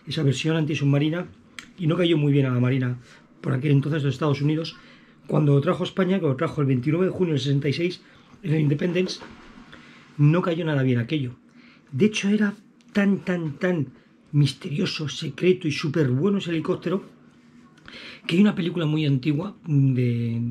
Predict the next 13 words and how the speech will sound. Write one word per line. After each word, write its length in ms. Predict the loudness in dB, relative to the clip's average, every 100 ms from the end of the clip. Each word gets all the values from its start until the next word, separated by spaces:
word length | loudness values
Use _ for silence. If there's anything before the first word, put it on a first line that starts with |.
| -4
de 340 | -2 0 0
España, 460 | -2 -2 -2 0 -2 -10 -20 -20 -20 -8
rodada 280 | -2 0 0
en 40 |
el 80 | -2
sesenta 380 | -2 0 0 0
y 80 | 0
ocho, 260 | -2 -6
creo, 220 | 0 0
si 140 | 0 0
no 80 | 0
me 80 |
equivoco, 440 | 2 0 -2 -4